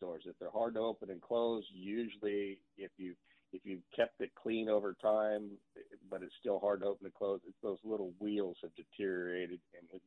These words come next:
really not much fixing it. Then you talk about your standard hinge type doors.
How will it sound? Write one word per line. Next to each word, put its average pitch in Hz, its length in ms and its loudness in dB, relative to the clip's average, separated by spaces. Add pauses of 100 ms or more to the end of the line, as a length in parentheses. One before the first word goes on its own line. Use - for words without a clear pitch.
really 110 340 2
not 90 220 -2
much 92 140 -6 (160)
fixing 80 380 -4
it. - 100 -16 (920)
Then 180 160 8
you 226 100 8
talk 135 240 6
about 123 240 6
your 104 100 2
standard 110 440 6
hinge 110 260 4 (100)
type 90 240 0
doors. 85 280 -2